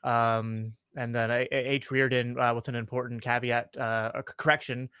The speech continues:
Yeah, he did run in the L P first before he ran Republican. So, you know, and Liberty Movement would not be as big as it is today without Ron Paul. So yeah, that was obviously a, um, <laughs> a, uh,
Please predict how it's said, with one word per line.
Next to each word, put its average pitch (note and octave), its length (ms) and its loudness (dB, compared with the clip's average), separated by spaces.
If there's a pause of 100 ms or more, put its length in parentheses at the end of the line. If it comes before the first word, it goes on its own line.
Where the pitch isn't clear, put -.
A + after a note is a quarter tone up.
(120)
Yeah, D#3+ 80 0
he D3+ 80 2
did G3+ 180 6
run G3+ 340 4 (140)
in F#3+ 120 0
the F3+ 80 2
L F3+ 120 4
P F3+ 160 0
first C#3+ 280 2
before C#3+ 260 -2
he C#3 60 2
ran C3+ 180 0
Republican. A2+ 680 -6
So, G#2 400 -8 (360)
you A#2+ 120 -6
know, G#2+ 300 -4
and G#2+ 360 -8
Liberty B2+ 280 -2
Movement C3 360 -2
would A#2 100 -6
not B2 200 -6
be B2 120 -6
as A2+ 100 -6
big B2 220 -4
as A#2 100 -2
it A#2+ 140 -6
is B2 200 -8
today A#2 460 2 (400)
without E3+ 260 4
Ron A#2+ 200 2
Paul. G#2 260 -2
So B2 180 -2
yeah, A#2+ 120 2
that C#3 140 4
was D#3 120 4
obviously C3+ 540 2
a, A#2 180 2
um, A2 360 -2 (340)
<laughs> - 560 -12
a, C3+ 200 6
uh, B2+ 220 6